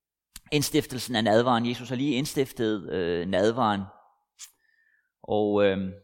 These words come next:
vi hører så om en samtale, disciplene har indbyrdes, og som Jesus, øh, er med i, blander sig i. Og noget af det, som jo er et, øh, tema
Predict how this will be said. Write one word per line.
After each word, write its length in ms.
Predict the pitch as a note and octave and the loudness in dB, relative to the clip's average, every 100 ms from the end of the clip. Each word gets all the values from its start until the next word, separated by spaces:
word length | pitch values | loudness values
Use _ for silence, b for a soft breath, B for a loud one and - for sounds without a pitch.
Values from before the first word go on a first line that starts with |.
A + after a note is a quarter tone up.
| _ _ _ _ _ - - | _ _ _ _ _ -20 -10
vi 100 | A2+ | -2
hører 140 | A#2+ | 0
så 140 | A#2+ A2+ | 2 4
om 460 | G#2+ G1+ C2 G#2+ | 2 0 -4 -4
en 80 | A2 | -2
samtale, 520 | C3 C#3+ F3 D#3 C#3 | 2 2 2 0 0
disciplene 460 | B2+ - D#3 D3+ C3+ | -2 -4 -4 -2 -2
har 140 | B2 | 0
indbyrdes, 640 | A2+ D3+ D#3 C3+ A#2+ C3 - | 0 -2 0 0 -2 -8 -6
og 280 | F#2+ F#2+ | -4 -4
som 260 | G#2+ G#2+ G#2 | -4 -4 -4
Jesus, 560 | G2 G2 G#2+ G#2 - - | -6 -8 -10 -14 -18 -12
øh, 200 | F#2 F2 - | -8 -6 -6
er 80 | |
med 220 | G2 G2 G2 | -4 -2 -2
i, 220 | F#2+ - | -6 -8
blander 260 | - E2 F2 | -6 -6 -6
sig 160 | - D2+ | -10 -12
i. 160 | - _ _ _ _ _ _ b b b b - | -14 _ _ _ _ _ _ b b b b -2
Og 80 | C#3 | 6
noget 120 | F#3+ | 8
af 60 | |
det, 260 | G3+ G3+ F#3 - - _ _ _ _ _ _ _ - - | 10 8 6 -2 -20 _ _ _ _ _ _ _ -20 -4
som 160 | C#3+ | 4
jo 100 | C#3+ | 8
er 140 | C3+ B2 | 8 8
et, 320 | C3 A#2 A2+ | 4 0 2
øh, 160 | A2+ A2 | 2 2
tema 560 | - D3+ E3 G3 E3 | 2 2 2 0 -2